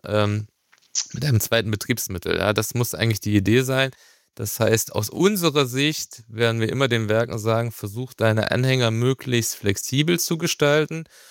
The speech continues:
um eine große und Vielzahl von verschiedenen, äh, Ladehilfsmitteln transportieren zu können und diese auch möglichst nah an den Verbrauchort zu bekommen, ohne zusätzliche Prozesse zu nutzen zu müssen, ja.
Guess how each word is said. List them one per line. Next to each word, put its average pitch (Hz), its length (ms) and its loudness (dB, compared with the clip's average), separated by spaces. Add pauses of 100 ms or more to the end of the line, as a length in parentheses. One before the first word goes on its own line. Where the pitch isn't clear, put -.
(200)
um 117 220 2
eine 110 420 0
große 120 500 -2
und 113 120 0
Vielzahl 117 520 2
von 107 340 -4
verschiedenen, 104 720 0 (460)
äh, 107 280 4
Ladehilfsmitteln 107 1000 0
transportieren 117 680 -2
zu 131 140 -6
können 120 200 -6
und 107 160 0
diese 120 340 2
auch 110 160 4
möglichst 113 480 0
nah 107 320 2
an 101 100 -4
den 101 100 -4
Verbrauchort 98 540 0
zu - 140 -8
bekommen, 101 460 0
ohne 104 480 4 (600)
zusätzliche 101 680 2
Prozesse 95 540 0
zu 92 320 -4 (380)
nutzen 101 300 2
zu - 140 0
müssen, 90 320 2
ja. 101 160 6